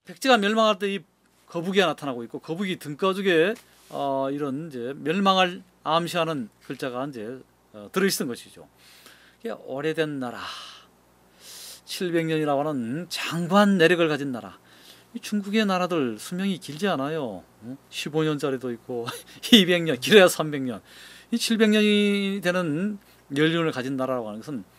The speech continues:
굉장한 어떤 권위와 그리고 영광을 한 몸에 받고 있는 나라인 것이죠. 그런데 이제 그러한 이제 장수, 유구함을 상징하는 거북이, 에,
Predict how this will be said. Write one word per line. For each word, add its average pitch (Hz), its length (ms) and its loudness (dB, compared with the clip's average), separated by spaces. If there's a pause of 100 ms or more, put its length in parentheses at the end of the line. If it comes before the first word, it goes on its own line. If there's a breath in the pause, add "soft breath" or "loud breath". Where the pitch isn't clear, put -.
(480 soft breath)
굉장한 202 420 6
어떤 233 240 6
권위와 170 1120 4
그리고 170 580 0 (400 loud breath)
영광을 214 720 6
한 208 320 0
몸에 220 520 6 (280)
받고 - 240 -4
있는 170 160 2
나라인 131 540 2
것이죠. 127 460 -4 (760 loud breath)
그런데 226 260 6
이제 190 100 4
그러한 202 440 6
이제 185 180 2
장수, 151 1000 -2 (340)
유구함을 160 1120 0
상징하는 151 520 -2
거북이, 135 680 -2 (340 soft breath)
에, 107 580 -10